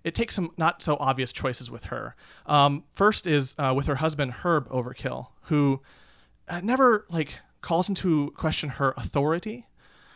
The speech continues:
or, like, "Oh, you're, like, like, you're the best." He is kind of like her cheerleader, but he never questions it. He goes along with what she says,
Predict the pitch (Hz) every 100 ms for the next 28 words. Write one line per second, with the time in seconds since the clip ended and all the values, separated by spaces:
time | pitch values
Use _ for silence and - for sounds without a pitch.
0 | _ 143 139 135 131 123 - - - -
1 | 156 151 151 143 147 143 135 - 143 135
2 | 214 156 185 135 220 202 247 233 196 185
3 | - - 233 175 143 151 208 220 - -
4 | 180 151 131 151 156 156 151 160 135 131
5 | - 117 165 135 135